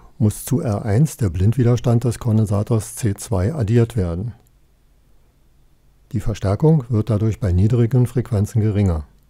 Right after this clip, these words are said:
Damit die Bässe nicht zu stark gedämpft werden, sollte der Blindwiderstand von C zwei möglichst klein gegenüber R eins sein.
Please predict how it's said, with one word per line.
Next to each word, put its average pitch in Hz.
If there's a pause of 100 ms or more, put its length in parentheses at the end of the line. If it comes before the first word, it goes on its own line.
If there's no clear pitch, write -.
(1300)
Damit 104
die 139
Bässe 120
nicht 95
zu 139
stark 101
gedämpft 92
werden, 170
sollte 101
der 90
Blindwiderstand 117
von 110
C 110
zwei 113
möglichst 110
klein 120
gegenüber 92
R 110
eins 104
sein. 90